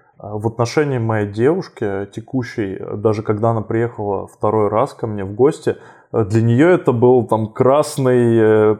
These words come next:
просто, э, красный путь, красный платок, да?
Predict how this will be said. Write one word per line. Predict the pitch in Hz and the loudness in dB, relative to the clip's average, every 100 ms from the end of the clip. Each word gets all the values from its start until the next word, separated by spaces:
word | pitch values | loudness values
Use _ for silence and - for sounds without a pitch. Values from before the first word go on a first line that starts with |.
| - | 0
просто, | 113 120 117 120 113 110 - - - | 2 2 0 0 2 0 -4 -14 -2
э, | 113 | -2
красный | - 139 151 135 120 | 2 0 0 -2 -2
путь, | 127 107 - | 2 0 0
красный | 120 127 135 123 | 2 2 2 -2
платок, | 117 117 117 101 95 | 2 0 2 0 0
да? | 104 127 | 0 0